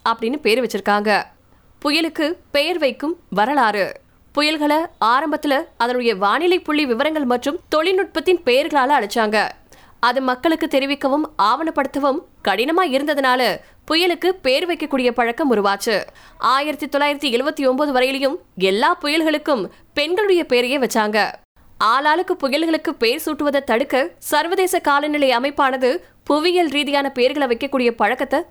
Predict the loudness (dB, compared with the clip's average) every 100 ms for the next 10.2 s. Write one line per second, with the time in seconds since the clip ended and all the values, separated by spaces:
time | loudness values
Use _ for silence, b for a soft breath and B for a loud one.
0 | 0 0 2 0 -2 -2 -2 -2 -8 b
1 | b -4 -2 0 0 0 -2 -4 -2 -2
2 | 0 0 2 0 0 0 -2 -6 -8 0
3 | 0 0 -2 -2 -2 0 0 2 2 0
4 | -2 -2 -4 -4 -4 -2 -2 -6 -20 b
5 | b -2 -2 0 -2 0 0 0 2 0
6 | 0 -2 -2 -2 0 0 0 0 0 0
7 | -4 -4 -4 -4 -6 -6 -4 -2 0 0
8 | 0 0 -2 0 0 0 0 -2 -2 -6
9 | -4 -2 -2 -2 -2 0 0 0 -2 -2
10 | -2 -2